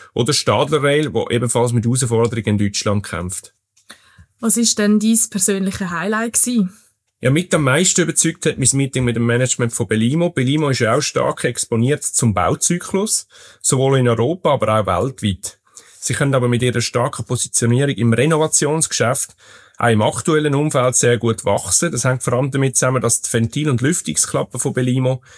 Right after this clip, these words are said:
Speaker 1: schnell für Einsparungen bei den Betreibern von Gebäuden sorgen. Die Investitionen können sich so bereits innerhalb von zwei bis drei Jahren amortisieren.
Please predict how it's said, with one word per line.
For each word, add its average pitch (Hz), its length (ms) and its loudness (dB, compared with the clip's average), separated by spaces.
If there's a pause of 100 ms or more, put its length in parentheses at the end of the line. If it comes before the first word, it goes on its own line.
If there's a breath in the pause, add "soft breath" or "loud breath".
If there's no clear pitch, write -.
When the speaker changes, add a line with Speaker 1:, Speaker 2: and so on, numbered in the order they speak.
(180 loud breath)
Speaker 1:
schnell 117 380 2
für 143 100 0
Einsparungen 127 720 0
bei 123 60 -4
den 113 140 -2
Betreibern 123 580 -2 (220 soft breath)
von 123 160 -4
Gebäuden 113 420 2
sorgen. 98 500 2
Die 131 100 -2
Investitionen 131 720 2
können 135 220 0
sich - 180 0
so 139 280 2
bereits 120 460 2
innerhalb 120 380 0
von 117 160 -4
zwei 110 260 0
bis 110 200 2
drei 101 180 0
Jahren 101 320 0
amortisieren. 98 800 0